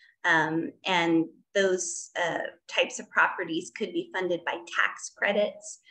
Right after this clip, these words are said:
Um, they could be funded directly by hud, which is the federal agency that controls funding and,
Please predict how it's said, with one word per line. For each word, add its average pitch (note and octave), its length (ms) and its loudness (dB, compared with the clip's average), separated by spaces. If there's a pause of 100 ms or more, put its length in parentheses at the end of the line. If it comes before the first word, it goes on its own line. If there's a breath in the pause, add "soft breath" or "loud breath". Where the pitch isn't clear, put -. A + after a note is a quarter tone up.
(200 soft breath)
Um, F3 220 4
they E3+ 140 0
could F#3+ 200 -6
be F3+ 220 -6
funded F3 340 -2
directly E3 560 -2
by C#3 160 -4 (120)
hud, F#3 240 0 (240)
which F3+ 240 -6
is E3+ 160 -6
the D3+ 160 -4 (100)
federal E3 460 -2
agency F3 760 -8 (300 soft breath)
that - 380 -2
controls E3+ 720 -4
funding E3 540 2
and, C#3+ 280 -2